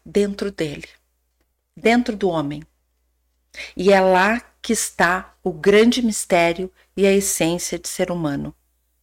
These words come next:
né? Ser humano." Então, esta, essa, essa ideia da, da humanidade, de, de, de ser gente como a gente, tá dentro da gente,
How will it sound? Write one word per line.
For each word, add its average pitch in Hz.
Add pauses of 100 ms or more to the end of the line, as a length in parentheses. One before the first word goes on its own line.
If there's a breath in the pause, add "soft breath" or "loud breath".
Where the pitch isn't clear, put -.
(120)
né? 180 (640 loud breath)
Ser -
humano." 160 (800 soft breath)
Então, 226
esta, 220
essa, 190
essa 180
ideia 196
da, 151
da -
humanidade, 156 (300)
de, 147
de, 156
de - (340 loud breath)
ser 269
gente 214
como 165
a 151
gente, 170 (260 loud breath)
tá 202
dentro 190
da 160
gente, -